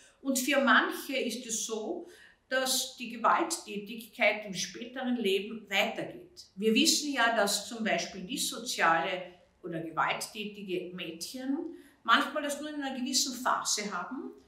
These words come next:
und dann kommen sie auf eine Bahn, wo es einigermaßen konstruktiv weitergeht.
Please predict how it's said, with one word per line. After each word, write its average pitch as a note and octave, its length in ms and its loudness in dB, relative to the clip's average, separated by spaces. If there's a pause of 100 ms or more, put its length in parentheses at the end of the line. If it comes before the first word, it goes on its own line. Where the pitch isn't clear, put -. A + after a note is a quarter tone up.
(180)
und C#4 320 0
dann D#4+ 340 6
kommen D4 260 -4
sie C#4 260 -2
auf - 300 4
eine A#3 220 -2
Bahn, A3+ 680 6
wo A#3+ 60 -8
es A#3+ 260 -4
einigermaßen A#3 840 -2
konstruktiv A#3 720 -10
weitergeht. G#3+ 720 -4